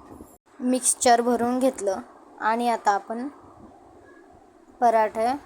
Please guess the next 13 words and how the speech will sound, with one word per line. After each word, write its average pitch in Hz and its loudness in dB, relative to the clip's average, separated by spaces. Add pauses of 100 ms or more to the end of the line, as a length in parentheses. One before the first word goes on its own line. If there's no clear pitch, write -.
(120)
लाटून 226 -2
घ्यायचा 208 -4
आहे. 190 -12 (380)
व्यवस्थित 220 -4
हळुवारपणे 220 -4
असं 226 -8 (320)
लाटून 214 -4
घ्यायचं 214 -8
आहे, 202 -8 (1700)
त्यामुळे 226 -2
फुटत 226 -8
नाही. 220 -8 (380)
आणि 226 -10